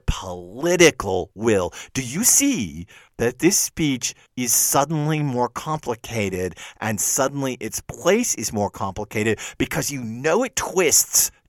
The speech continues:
Jesus's theology. You know it twists Jesus's ethics. You know it parodies the Eucharist, and yet at the same time,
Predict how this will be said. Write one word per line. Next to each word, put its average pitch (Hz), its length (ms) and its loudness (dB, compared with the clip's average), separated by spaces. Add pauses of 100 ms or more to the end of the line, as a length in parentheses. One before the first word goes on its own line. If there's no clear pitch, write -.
Jesus's 120 720 -2
theology. 104 680 0 (200)
You 135 200 -6
know 123 440 2
it - 240 -8
twists - 720 0 (160)
Jesus's 127 520 -4
ethics. 120 380 -2 (200)
You 135 260 -4
know 139 500 4
it - 240 -4
parodies 156 800 0 (220)
the 117 100 -4
Eucharist, 107 640 2 (200)
and 113 180 -2
yet 117 460 2 (100)
at - 120 -2
the 135 60 -2
same 147 440 2
time, 117 380 2